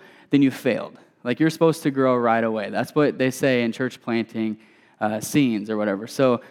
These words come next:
you know, but Pastor Rich was just believing and dreaming, and, and my parents decided to plug into the church. A few months later, in January of two thousand ten, uh,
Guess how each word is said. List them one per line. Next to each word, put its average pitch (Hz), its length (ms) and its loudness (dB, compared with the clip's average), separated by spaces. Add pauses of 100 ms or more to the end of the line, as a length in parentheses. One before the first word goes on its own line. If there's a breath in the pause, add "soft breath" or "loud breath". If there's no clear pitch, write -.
(200 loud breath)
you 135 60 -2
know, 127 100 4
but 120 140 0
Pastor 175 360 4
Rich 160 180 2
was 135 100 -2
just 131 160 -6
believing 151 480 4
and 123 160 0
dreaming, 147 400 4
and, 120 340 -2 (300 soft breath)
and 135 80 -4
my 127 120 2
parents 160 340 4
decided 135 380 2
to 120 40 0
plug 147 260 2
into 147 200 2
the 123 80 2
church. 139 460 0 (400 soft breath)
A - 40 -20
few 185 140 4
months 156 260 4
later, 156 300 6
in 131 120 2
January 139 360 2
of 127 60 -6
two 151 120 -2
thousand 131 260 2
ten, 135 520 0
uh, 113 400 -2